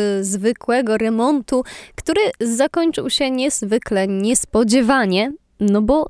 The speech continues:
niecodziennie znajduje się w piwnicy górę złota. Żaneta Kulawczyk, zapraszam na dzisiejszy fake czy fakt. Robotnicy pracujący pod dawnym browarem w belgijskim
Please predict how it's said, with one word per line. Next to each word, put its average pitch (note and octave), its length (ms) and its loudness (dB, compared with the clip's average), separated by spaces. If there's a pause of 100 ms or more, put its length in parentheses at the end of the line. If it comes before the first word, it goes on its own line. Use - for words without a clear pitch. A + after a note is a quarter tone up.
niecodziennie C#4 1040 2
znajduje A#3+ 520 0
się B3 160 -2
w - 100 -8
piwnicy A#3+ 560 2
górę B3 420 2
złota. G3 540 0 (460)
Żaneta A#3+ 440 0
Kulawczyk, D4 640 0 (320)
zapraszam B3+ 580 -2
na A#3 100 -2
dzisiejszy G#3 560 -4
fake - 480 -6
czy E4 260 -6
fakt. - 580 -6 (520)
Robotnicy D#4+ 840 0
pracujący C4+ 640 -2
pod A3+ 200 -4
dawnym B3 520 0
browarem A#3 520 0
w F#3+ 100 -10
belgijskim A3+ 800 0